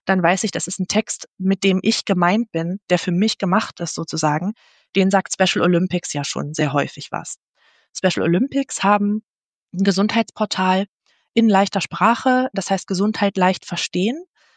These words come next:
Und dort findet man verlässliche Gesundheitsinformationen, ähm, verständlichkeitsoptimiert und kann sich dort umschauen, kann dort navigieren und dort wird auch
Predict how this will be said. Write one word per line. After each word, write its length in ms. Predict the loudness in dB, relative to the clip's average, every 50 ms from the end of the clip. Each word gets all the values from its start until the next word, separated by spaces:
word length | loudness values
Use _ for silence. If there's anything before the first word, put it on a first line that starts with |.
| _ _ -6
Und 240 | -4 -2 -2 2
dort 260 | 2 4 4 4 2 0
findet 300 | -2 0 0 0 0 0
man 140 | -2 -2
verlässliche 720 | 0 0 2 2 2 0 -2 -6 -4 -2 -2 0 -2 -2 -2
Gesundheitsinformationen, 1500 | -4 -4 0 0 0 0 0 -2 -2 -2 -2 -6 -4 -4 -2 -2 -2 -2 -4 -4 -6 -4 -2 0 0 0 -2 -2 -4 -6 _ _ _ _ _ 0
ähm, 200 | 0 2 2 0
verständlichkeitsoptimiert 1500 | -4 -4 -2 2 2 0 0 -2 -10 -10 -2 2 2 2 2 0 -4 -4 -4 -4 -4 -2 -2 0 2 2 0 0 -2
und 180 | -6 -10 -8 -4
kann 260 | -2 -2 -2 0 -2
sich 180 | -4 -6 -6
dort 260 | -4 -2 -2 -2 -2 -4
umschauen, 520 | -6 -4 -4 -4 -2 -2 -2 -2 -2 -4
kann 200 | -2 -2 -2 0
dort 200 | 2 0 0 0
navigieren 600 | -2 -4 -2 -4 -4 0 2 4 4 4 4 0
und 160 | -2 -4 -4
dort 220 | -4 -4 -4 -4 -6
wird 120 | -2 0
auch 300 | 2 2 2 2 -2 -6